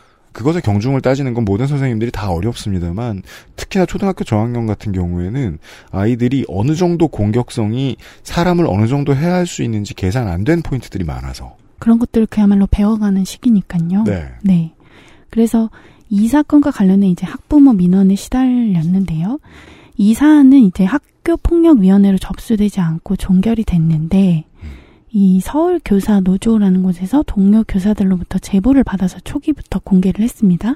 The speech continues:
Speaker 1: 음.
Speaker 2: 그 제보에 의하면 피해 학생 학부모가 교무실에 찾아와서 뭐 교사 자격이 없다, 애들 케어를 어떻게 하는 거냐 이렇게 항의를 했고, 그리고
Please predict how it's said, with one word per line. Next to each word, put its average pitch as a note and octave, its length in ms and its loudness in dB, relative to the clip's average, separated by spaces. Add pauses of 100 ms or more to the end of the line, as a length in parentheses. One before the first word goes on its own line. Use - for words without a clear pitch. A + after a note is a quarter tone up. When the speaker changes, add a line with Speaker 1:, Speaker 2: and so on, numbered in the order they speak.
Speaker 1:
음. F2 120 -20 (640)
Speaker 2:
그 G#3 200 -2
제보에 G3+ 380 0
의하면 F#3 400 2 (680)
피해 D#4+ 240 4
학생 C4+ 300 4
학부모가 B3+ 640 2
교무실에 G3+ 540 2
찾아와서 A3 480 0
뭐 F#3 160 2 (180)
교사 G#3 380 2
자격이 G3+ 380 -2
없다, G3+ 500 -2 (420)
애들 G#3 240 4
케어를 C4 380 4
어떻게 F#3+ 340 0
하는 B3+ 160 4
거냐 G3 200 2
이렇게 - 260 -2
항의를 B3 380 2
했고, A3 520 0 (720)
그리고 G3+ 280 0